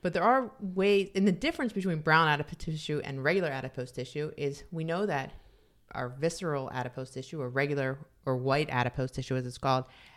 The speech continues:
actually holds on, it conserves energy. Whereas brown adipose tissue,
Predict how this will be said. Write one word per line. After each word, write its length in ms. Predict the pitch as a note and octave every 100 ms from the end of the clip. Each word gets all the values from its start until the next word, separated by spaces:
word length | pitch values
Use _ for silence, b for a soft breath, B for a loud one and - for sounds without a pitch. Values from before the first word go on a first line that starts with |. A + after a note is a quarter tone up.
| -
actually 360 | D#3+ - E3+ - _ _ -
holds 360 | G3+ G3 D#3+
on, 260 | E3+ F3+ D3+
it 80 | -
conserves 540 | C#3+ - F3 F#3+ F#3
energy. 440 | C#3 C3+ - - - _ _ -
Whereas 240 | D3+ D3
brown 460 | - - D3 G3+ G#3
adipose 360 | C#3+ - C3
tissue, 420 | - A#2 - C#3+